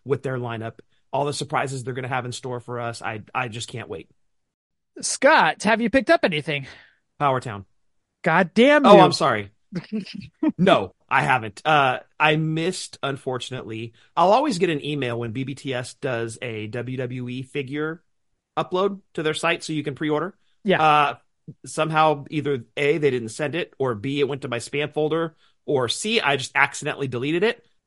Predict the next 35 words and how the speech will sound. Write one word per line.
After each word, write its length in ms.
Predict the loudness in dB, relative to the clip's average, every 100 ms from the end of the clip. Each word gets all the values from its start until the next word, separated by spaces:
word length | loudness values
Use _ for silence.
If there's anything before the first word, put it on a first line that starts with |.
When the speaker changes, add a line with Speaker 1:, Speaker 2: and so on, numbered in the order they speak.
| _ -4
Speaker 1:
But 280 | 0 0 2
I 160 | 2
missed 440 | 2 2 2 0 -8
the 180 | 0 2
Elite 260 | 2 -2
one 120 | -2 2
oh 120 | 2
eight 140 | 0
pre-order, 500 | -2 0 0 0 -4 -2
and 380 | 0 0 -2 -2
thus 300 | -2 -2 -8 _
Terry 280 | -4 -4 -2
Gordy 440 | -2 -2 -2 -4
is 120 | -4 -2
already 340 | 0 0 0 -4
sold 300 | -6 -4 0
out 220 | 0 -2
on 140 | -6
B 80 | -6
B 120 | -10
T 220 | -12 -10 -10
S. 320 | -10 -12 -18 _ _ _ _
Actually, 340 | 0 0 -2
three 460 | -6 -8 -6 -4 -2
of 200 | -2 0
those 240 | -2 -2 -2
figures 380 | -6 -4 -6
already 340 | -2 -2 0 -4
sold 260 | -4 -4
out 120 | -4 -4
on 100 | -8
B 100 | -10
B 120 | -10
T 180 | -10 -12
S. 280 | -12 -18